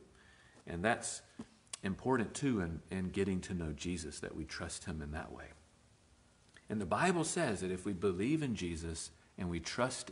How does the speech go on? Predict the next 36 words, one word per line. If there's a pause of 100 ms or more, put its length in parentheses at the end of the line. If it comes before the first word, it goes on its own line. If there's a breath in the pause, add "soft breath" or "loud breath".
(120)
in
him, (400 loud breath)
like
I've
just (140)
tried
to
explain, (1400 loud breath)
First
John,
which
is
one
of
these
letters
in
this (140)
very
special
book
called
the
Bible, (840 loud breath)
um, (360)
First
John,
it
says,
"But
to
all
who
did
receive
him,